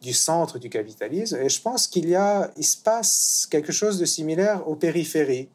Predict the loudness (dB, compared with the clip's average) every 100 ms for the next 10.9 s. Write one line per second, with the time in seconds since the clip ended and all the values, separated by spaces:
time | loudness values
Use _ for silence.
0 | _ _ _ _ _ _ 0 0 2 0
1 | 2 0 0 2 2 2 2 2 2 2
2 | 0 -4 0 0 0 0 -2 0 -2 2
3 | 0 0 -2 -4 0 0 2 0 0 0
4 | 0 2 2 4 2 2 -2 -2 0 0
5 | 0 -2 -4 -2 -2 0 -2 -2 -2 0
6 | 0 -2 -2 -4 -4 -8 -2 0 2 0
7 | 0 -2 -2 -4 _ _ _ -10 -10 -12
8 | -20 -20 _ _ -2 -2 0 2 4 2
9 | 0 -2 0 0 0 0 -2 0 2 2
10 | 0 -2 -4 -2 -2 -2 -2 -4